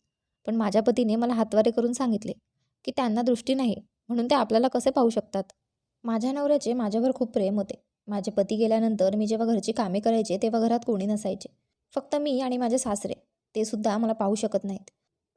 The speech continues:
असा विचार करून मी गळ्यात स्कार्फही घालत नव्हते,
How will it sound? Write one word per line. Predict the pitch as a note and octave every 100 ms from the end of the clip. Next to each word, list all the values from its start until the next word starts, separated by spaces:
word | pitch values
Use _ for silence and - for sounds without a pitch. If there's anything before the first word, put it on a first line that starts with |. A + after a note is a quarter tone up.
| -
असा | A#3+ C4+
विचार | C4+ D4
करून | C#4+ C4+ A3+
मी | B3 B3
गळ्यात | B3+ G#3+ A3
स्कार्फही | - A3 G#3+ A#3+ B3
घालत | A#3+ G3+
नव्हते, | G3+ F#3+ F3+